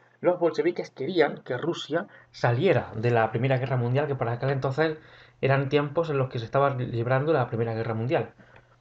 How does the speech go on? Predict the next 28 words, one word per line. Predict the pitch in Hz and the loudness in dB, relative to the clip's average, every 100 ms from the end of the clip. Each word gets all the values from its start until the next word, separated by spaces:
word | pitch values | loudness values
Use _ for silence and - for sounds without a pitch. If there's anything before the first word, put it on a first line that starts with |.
| _ _ _ _ | _ _ _ _
Tras | - 117 123 | -2 0 2
el | 113 | 2
verano, | 143 190 196 214 - - | 4 4 2 -4 -12 -2
el | 131 | 2
intento | 123 135 170 185 185 | 4 4 4 4 6
de | 147 | 6
golpe | 139 160 156 | 6 4 4
de | 113 | 0
estado | 107 - 156 143 156 127 | -2 2 4 4 0 2
del | 127 123 | 4 4
general | - 120 143 135 - | 2 4 4 4 -2
Kornilov | - 117 110 117 147 143 - - - - | 0 2 2 6 8 8 4 -20 -20 -12
hizo | 175 160 180 | -8 0 0
que | 165 | 4
el | 135 123 | 4 4
primer | 123 147 151 | 4 2 4
ministro | 147 170 - 117 - - | 0 -2 -4 -4 -4 2
Kerensky | 131 175 175 - 156 - - - | 4 4 2 -6 -6 -6 -14 -10
reuniera | 123 127 131 165 135 110 | 2 4 4 4 4 4
a | 120 | 2
todas | 165 147 | 2 0
las | 127 | 0
fuerzas | - 151 131 120 | 2 0 0 0
revolucionarias | 156 156 151 143 147 156 160 | 0 0 0 2 2 0 -2
para | - 127 | 0 2
derrotar | 120 120 113 139 160 - | 4 2 2 2 2 0
la | 123 | -4
sublevación. | 117 110 104 101 120 101 | 0 0 0 2 0 -2